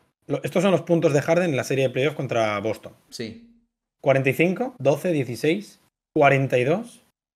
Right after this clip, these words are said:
Speaker 1: diecisiete, trece, nueve. Hubo dos partidos, pero los dos partidos que jugó los ganaron.
Speaker 2: Claro, tal cual. O sea,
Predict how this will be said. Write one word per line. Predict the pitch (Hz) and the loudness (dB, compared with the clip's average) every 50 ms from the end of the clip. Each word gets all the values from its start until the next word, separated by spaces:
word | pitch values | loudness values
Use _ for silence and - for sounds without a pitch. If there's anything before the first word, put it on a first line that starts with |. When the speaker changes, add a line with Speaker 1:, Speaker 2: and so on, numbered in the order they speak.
| _ _ | _ _
Speaker 1:
diecisiete, | - 131 131 120 143 117 120 131 139 156 | -8 -8 -8 -6 -6 -6 -4 -4 -2 -2
trece, | 127 - 127 - - 110 | -4 -4 -6 -6 -8 -10
nueve. | 95 87 82 - - _ | -10 -10 -14 -16 -8 _
Hubo | - 165 190 220 | 4 6 8 8
dos | 254 233 | 8 8
partidos, | 240 240 208 151 156 143 120 110 92 - - _ _ _ _ _ _ _ _ _ _ _ _ _ | 6 4 4 4 4 2 2 2 0 -2 -8 _ _ _ _ _ _ _ _ _ _ _ _ _
pero | - 139 135 | 0 2 2
los | 135 131 | 4 4
dos | 156 160 | 2 0
partidos | - 170 160 165 165 | 0 0 -2 -2 -4
que | - 147 | -4 -4
jugó | 139 165 190 | -2 -2 -2
los | 180 139 | -2 -4
ganaron. | 135 110 98 98 101 | -6 -8 -10 -10 -4
Speaker 2:
Claro, | 165 180 170 143 - 240 - | -2 0 0 0 -2 -4 -4
tal | - 151 143 135 | -4 -4 -4 -2
cual. | 135 135 113 107 - | -2 -4 -4 -4 -6
O | 117 | -6
sea, | 117 139 131 123 120 120 120 120 120 113 110 | -2 0 2 2 2 2 0 -2 -4 -8 -12